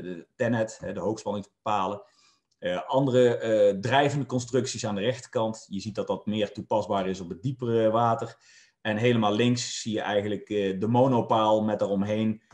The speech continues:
een, een cilindertje. En dat is die steenbestorting, hè, om die uitschurende werking van het zand, eh, weg te nemen. Dat is eigenlijk van toepassing voor de Noordzee. Niet alleen voor de Nederlandse, maar vrijwel voor de hele Noordzee. Relatief ondiep.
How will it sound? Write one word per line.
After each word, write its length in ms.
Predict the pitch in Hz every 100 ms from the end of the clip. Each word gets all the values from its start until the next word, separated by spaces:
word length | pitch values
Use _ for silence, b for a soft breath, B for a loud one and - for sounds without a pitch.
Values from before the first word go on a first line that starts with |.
| B _
een, 200 | 104 95
een 140 | 95 95
cilindertje. 720 | 110 117 123 107 - 104 104
En 160 | 95
dat 220 | 98 98
is 140 | 101 95
die 100 | 95
steenbestorting, 880 | - 107 101 95 101 90 117 120 92
hè, 180 | 104
om 220 | 104 95 90
die 240 | 92 -
uitschurende 500 | 104 101 110 95 92
werking 360 | 101 95 95 92
van 140 | 92
het 100 | 85
zand, 380 | - 92 90 87
eh, 120 | 85
weg 180 | 85 -
te 80 | 87
nemen. 400 | 78 82 123 _ b b b b _ _
Dat 260 | 113 135 139
is 140 | 127
eigenlijk 340 | 131 147 147 -
van 140 | 120
toepassing 460 | 139 123 123 123 110
voor 160 | 110
de 80 | 101
Noordzee. 600 | 101 92 85 90 80 78
Niet 160 | 98 101
alleen 160 | 95
voor 100 | 87
de 60 | 90
Nederlandse, 460 | 104 107 104 98 90
maar 140 | 87
vrijwel 320 | 92 95 90
voor 100 | 90
de 60 | 90
hele 240 | 92 92
Noordzee. 600 | 90 90 92 90 87 85
Relatief 440 | 95 110 - 139 123
ondiep. 400 | 131 123 139